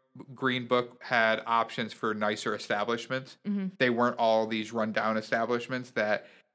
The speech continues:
Speaker 1: they seemed to focus on in the film once you got further south. Again, they kind of move around quickly once they get out of the Northeast area,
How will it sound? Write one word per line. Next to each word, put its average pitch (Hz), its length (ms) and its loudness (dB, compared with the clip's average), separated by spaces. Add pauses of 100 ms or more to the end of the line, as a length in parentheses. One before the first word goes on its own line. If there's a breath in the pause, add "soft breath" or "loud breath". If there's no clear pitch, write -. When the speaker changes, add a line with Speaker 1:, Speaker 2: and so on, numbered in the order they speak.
(120)
Speaker 1:
they 120 140 2
seemed 120 320 -2
to 110 60 -2
focus 120 500 -2
on 180 200 4
in 185 80 -2
the 196 80 0
film 196 460 0
once 123 260 -2
you 123 80 -4
got 113 240 -2
further 113 260 0
south. 123 460 0 (840)
Again, 135 480 4
they 131 120 4
kind 139 480 2
of 131 260 4
move 127 360 0
around 120 440 6
quickly 156 500 0
once 117 340 -2
they 117 200 2
get 113 200 2
out 113 240 4
of 113 140 -2
the 117 100 0
Northeast 117 640 -2
area, 175 480 4